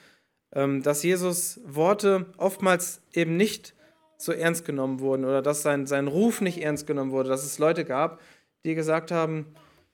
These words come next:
„Ich glaub nicht, dass du der Messias bist. Ich glaub nicht, dass du der Erlöser bist.“ Aber trotzdem haben viele seinen Ruf gehört und sind ihm nachgefolgt. Jesus hat viele Wunder getan und hat sich erwiesen als der Messias. Es gab auch Johannes Jünger,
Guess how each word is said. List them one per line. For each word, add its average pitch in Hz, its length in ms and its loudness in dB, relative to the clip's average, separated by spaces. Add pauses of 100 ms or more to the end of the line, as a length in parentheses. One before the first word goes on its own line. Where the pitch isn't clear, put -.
(640)
„Ich - 140 -14
glaub 147 180 4
nicht, 208 160 0
dass 170 140 2
du 151 60 -2
der 135 120 2
Messias 127 480 0
bist. 120 240 -8
Ich 135 120 -14
glaub 135 160 -2
nicht, 165 160 -6
dass 156 140 -4
du 151 60 -6
der 135 120 0
Erlöser 127 340 2
bist.“ 120 360 -10 (1200)
Aber 175 440 2 (320)
trotzdem 185 480 2
haben 160 220 0
viele 175 560 2 (280)
seinen 170 280 4
Ruf 170 220 0
gehört 160 380 2
und 156 120 -2
sind 165 180 -4
ihm 147 80 -4
nachgefolgt. 156 560 0
Jesus 160 260 0
hat 151 100 -6
viele 175 280 -4
Wunder 180 240 0
getan 156 400 -2
und 143 60 -4
hat 156 160 -6
sich 151 160 -6
erwiesen 156 600 -2 (260)
als 160 300 2
der 160 120 2
Messias. 151 680 -2 (1200)
Es 143 120 -10
gab 156 200 4
auch 147 160 4
Johannes 156 460 0
Jünger, 175 400 0